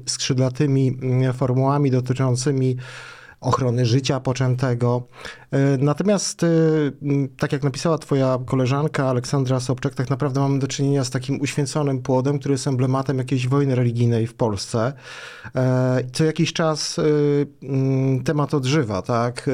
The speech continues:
Mamy bardzo, e, drakońskie prawo, jeśli chodzi o, mm, tak zwaną ochronę płodu ludzkiego i warunkach dopuszczalności przerywania ciąży.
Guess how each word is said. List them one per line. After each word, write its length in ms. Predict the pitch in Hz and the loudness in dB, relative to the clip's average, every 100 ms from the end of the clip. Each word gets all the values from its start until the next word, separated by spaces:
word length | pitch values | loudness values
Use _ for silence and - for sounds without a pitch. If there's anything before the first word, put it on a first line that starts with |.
| 123 | 0
Mamy 280 | 139 131 135 | 2 0 0
bardzo, 520 | 131 123 120 127 123 127 131 131 | 0 0 0 2 2 -2 -4 -2
e, 720 | 120 120 120 120 120 120 117 | 0 2 2 2 2 2 0
drakońskie 540 | 117 131 143 127 - | 0 0 0 0 -2
prawo, 360 | 127 139 135 120 | -2 0 0 0
jeśli 220 | 113 120 | 0 0
chodzi 400 | 127 117 113 117 | 0 0 0 -2
o, 220 | 123 117 120 - - | 0 -2 -4 -10 -2
mm, 500 | 127 117 117 117 120 - | 0 2 2 0 -2 -4
tak 160 | 131 | -2
zwaną 380 | 123 139 127 123 127 - - - - | 0 2 4 2 -2 -10 -18 -20 -8
ochronę 420 | - 127 143 131 127 | -2 2 2 2 2
płodu 320 | 131 160 151 | 2 4 4
ludzkiego 460 | 135 - 143 131 | 2 0 0 2
i 40 | 123 | 2
warunkach 360 | 123 139 131 | 2 0 0
dopuszczalności 600 | 123 123 123 135 135 - | 0 0 0 2 0 0
przerywania 540 | 123 135 127 131 127 127 | -2 0 2 2 2 0
ciąży. 520 | - 135 110 120 131 | 0 0 2 0 -2